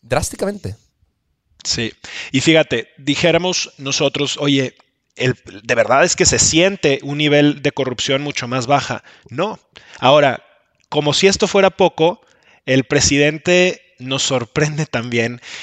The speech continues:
Speaker 2: Eh, yo quiero pensar que esto fue un resbalón, porque <laughs> si lo dijo en serio o si el subconsciente lo traicionó, me daría muchísimo miedo, pero quisiera que lo escuchen ustedes mismos,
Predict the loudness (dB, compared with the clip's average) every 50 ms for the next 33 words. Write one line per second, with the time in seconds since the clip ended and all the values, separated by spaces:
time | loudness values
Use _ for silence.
0 | -18 -18 -14 -10 -10 -10 -4 2 2 2 4 4 4 4 4 4 2 0 _ -2
1 | 0 0 2 2 2 0 0 0 -2 -2 -2 -2 -2 0 2 0 2 2 2 2
2 | 2 2 2 2 2 2 0 -2 -4 -6 -4 -4 -4 -2 -2 0 2 2 2 2
3 | 2 0 0 0 0 0 2 2 0 2 2 4 4 4 4 2 0 -2 0 0
4 | 2 2 4 4 2 2 4 4 2 2 2 2 2 2 2 0 -2 -4 -4 -4
5 | -2 -2 -2 -2 -2 0 0 0 0 0 0 0 0 0 0 0 -2 -2 -2 -2
6 | -2 -2 -2 -6 -12 -20 -20 -18 -18 -20 -18 -8 -2 0 2 4 4 4 4 4
7 | 0 -2 -2 -2 0 0 0 -2 -2 -4 -4 0 2 2 2 2 2 2 0 0
8 | 0 0 -2 0 2 4 4 4 2 0 -2 -2 -2 -2 -4 -4 -2 -2 -4 -4
9 | -4 -2 0 2 2 2 2 -2 -4 -4 -4 -4 -4 -6 -6 -6